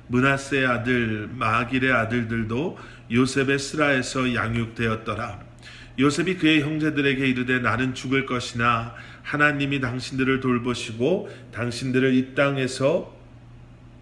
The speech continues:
인도하여 내사 아브라함과 이삭과 야곱에게 맹-, 맹세하신 땅에 이르게 하시리라." 하고, 요셉이 또 이스라엘 자손에게 맹세시켜 이르기를,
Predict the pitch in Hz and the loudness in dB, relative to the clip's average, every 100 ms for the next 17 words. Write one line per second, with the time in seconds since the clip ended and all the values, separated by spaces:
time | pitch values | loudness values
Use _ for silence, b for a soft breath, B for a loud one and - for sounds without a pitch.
0 | - - - B B B - - B B | -20 -20 -20 B B B -20 -20 B B
1 | B - 143 151 160 147 139 135 117 113 | B 0 2 4 4 4 4 4 0 -2
2 | 123 120 113 107 - 127 127 135 127 131 | 0 -2 -2 -8 -2 0 2 2 0 0
3 | 131 127 127 131 127 135 127 131 120 120 | 2 2 2 -2 -2 0 2 2 2 2
4 | 123 123 120 117 123 123 120 117 123 123 | 2 0 0 -2 -4 -2 0 0 -2 0
5 | 139 120 117 127 113 123 117 117 170 185 | 2 2 0 -6 -4 -2 0 0 -2 -4
6 | B B - 131 143 139 139 127 - 131 | B B 0 4 4 4 0 0 -4 -2
7 | 120 123 113 104 165 156 - B B B | -2 0 -2 -4 -4 -6 -8 B B B
8 | B 123 143 156 160 160 170 143 - 143 | B 2 4 4 0 0 2 2 2 2
9 | 147 143 131 123 139 131 131 120 120 120 | 2 2 -2 -2 -2 0 0 -2 -4 -4
10 | 131 - 139 127 113 117 - 117 113 135 | -6 -4 0 2 2 -2 -6 -4 0 2
11 | 120 - | 2 -2